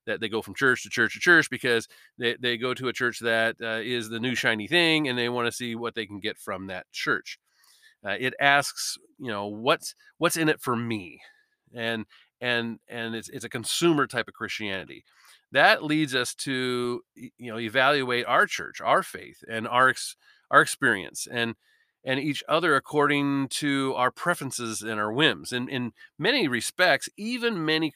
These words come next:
critics of the church who have left have, have done so under the, the pull of, of, uh, consumer Christianity because nothing meets their needs. All of this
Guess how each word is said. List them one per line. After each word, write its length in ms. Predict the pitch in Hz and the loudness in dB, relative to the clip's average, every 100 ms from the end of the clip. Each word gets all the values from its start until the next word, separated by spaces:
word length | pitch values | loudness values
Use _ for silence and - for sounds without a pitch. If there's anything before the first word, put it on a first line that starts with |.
| - | -6
critics 460 | 190 214 135 - - | 0 2 2 -2 -8
of 200 | 139 131 | -4 -2
the 80 | 117 | -4
church 540 | 110 - - 180 120 - - - _ | -8 -4 0 0 0 -8 -18 -20 _
who 120 | 156 | 0
have 140 | 151 | 2
left 580 | 131 127 139 175 - - _ _ _ _ _ - | 0 -2 2 2 0 -10 _ _ _ _ _ -2
have, 280 | 147 156 135 131 _ _ _ _ _ _ _ _ | 2 2 2 -14 _ _ _ _ _ _ _ _
have 240 | 151 147 | -4 -2
done 220 | 127 160 185 | 2 0 2
so 360 | - 127 123 | 2 2 2
under 300 | 131 156 156 | 2 2 4
the, 240 | 147 139 131 | 4 4 4
the 120 | 127 | 0
pull 440 | - - 180 170 120 | -6 -2 2 2 2
of, 180 | 131 - _ - _ _ | 0 -2 _ -20 _ _
of, 420 | 127 127 123 113 | 0 2 0 0
uh, 220 | 123 117 117 - | 2 2 0 -4
consumer 420 | 147 123 160 151 | -4 -2 0 0
Christianity 600 | - 139 147 151 196 117 | -2 -2 0 0 0 -4
because 280 | 113 131 120 | -2 -4 -2
nothing 520 | 127 147 170 170 143 | 0 0 0 -4 -2
meets 280 | 113 - - | -6 -6 -8
their 220 | 98 101 | -6 -4
needs. 480 | 147 196 76 - - _ _ _ _ _ _ _ | -4 -6 -8 -14 -16 _ _ _ _ _ _ _
All 360 | 135 165 247 226 | -6 -4 2 2
of 140 | 151 | 2
this 480 | 110 101 110 - | -2 -4 -6 -8